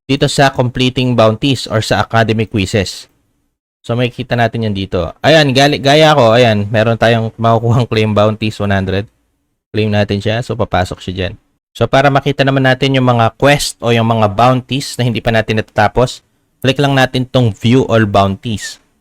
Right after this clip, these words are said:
So, makikita natin dito, wala na akong, na-claim ko na lahat ng mga bounties na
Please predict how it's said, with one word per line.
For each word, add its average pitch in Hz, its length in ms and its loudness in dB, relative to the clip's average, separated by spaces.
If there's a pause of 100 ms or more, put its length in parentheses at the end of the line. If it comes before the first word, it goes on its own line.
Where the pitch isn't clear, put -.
(920)
So, 101 80 -6
makikita 110 320 -4
natin 110 320 -2
dito, 127 400 2
wala 110 240 2
na 107 140 2
akong, 110 180 -4
na-claim 127 320 0
ko 127 140 -2
na 123 100 0
lahat 127 220 0
ng 110 100 -4
mga 110 160 0
bounties 110 540 -2
na 104 340 0